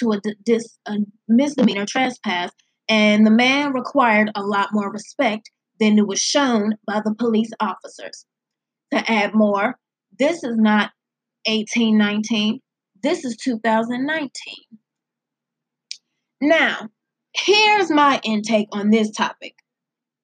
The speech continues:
In everyday life, there's always something going on and something happening. Good or bad, something's always going on.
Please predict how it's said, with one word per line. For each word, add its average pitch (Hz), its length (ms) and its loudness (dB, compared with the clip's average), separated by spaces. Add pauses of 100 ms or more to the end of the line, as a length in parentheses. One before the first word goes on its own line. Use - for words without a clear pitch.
(680)
In 233 160 2
everyday 370 580 2
life, 220 460 -2 (400)
there's 220 320 0
always 226 540 2
something 220 340 0
going 220 360 0
on 196 420 -6
and 196 120 -12
something 190 420 -10
happening. - 440 -8 (640)
Good 214 260 4
or 208 80 2
bad, 240 460 0 (680)
something's 339 320 -2
always 320 440 4
going 190 320 -6
on. 165 320 -14